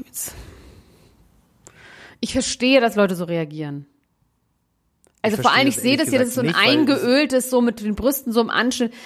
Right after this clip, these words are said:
Speaker 1: Das ist schon super, das ist jetzt nicht, ich, keine Ahnung, ich, keine Ahnung. Ich würde mich halt, ich würde mich niemals so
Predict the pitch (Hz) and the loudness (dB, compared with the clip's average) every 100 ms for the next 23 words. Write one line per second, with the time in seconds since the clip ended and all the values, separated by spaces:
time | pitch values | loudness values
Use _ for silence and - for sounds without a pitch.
0 | - - - 190 262 262 220 190 262 233 | -20 -16 -10 -6 -2 2 2 0 2 2
1 | 202 214 233 233 226 240 254 - - - | 2 -4 -2 -2 0 0 0 -4 -18 -20
2 | - - 208 - - - _ _ _ _ | -20 -12 -12 -12 -18 -20 _ _ _ _
3 | _ _ _ _ - - - _ _ - | _ _ _ _ -20 -20 -20 _ _ -4
4 | 208 190 123 139 - - - - - - | 0 2 2 -2 -8 -10 -10 -12 -14 -14
5 | - - - 165 135 - 165 226 214 208 | -14 -10 -6 -4 -4 -6 -2 2 2 0
6 | - 180 196 269 285 202 202 208 190 208 | -2 -4 -2 -4 -4 2 2 2 0 2
7 | 220 262 214 185 185 190 196 196 | 6 6 4 2 2 0 2 0